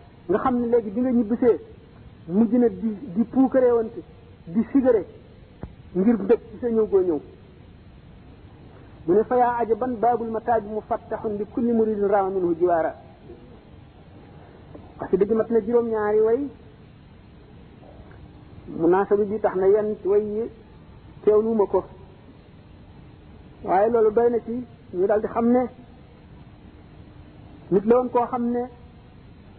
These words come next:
képp ku ko xam ak ngay nationalité boo mën a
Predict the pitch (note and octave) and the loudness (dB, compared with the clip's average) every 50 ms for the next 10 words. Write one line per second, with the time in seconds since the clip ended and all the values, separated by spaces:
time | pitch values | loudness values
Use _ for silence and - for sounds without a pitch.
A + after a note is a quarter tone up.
0 | - - - C4+ A#3+ - A#3 - B3+ A#3 A#3 G#3+ - - G#3 F#3+ D#3+ - - - | -10 -4 -2 -2 -2 -4 -6 -6 -2 -2 -2 -2 -2 -4 -4 -4 -6 -12 -16 -20
1 | - - - - - - - - - - - - G#3 G3+ - G3+ G3 G#3 A3 A3 | -20 -20 -20 -20 -20 -20 -20 -20 -20 -18 -10 -8 -8 -6 -2 0 2 4 4 4
2 | A3+ A3 G#3 - - - - - - F3 F#3 F#3+ - - A3+ A3+ A3+ A3 - A3 | 2 0 -6 -16 -20 -20 -20 -14 -8 -6 -6 -4 -2 0 0 0 0 0 -2 -2
3 | G3+ B3+ C4 B3+ A#3+ | -2 -2 0 -2 -6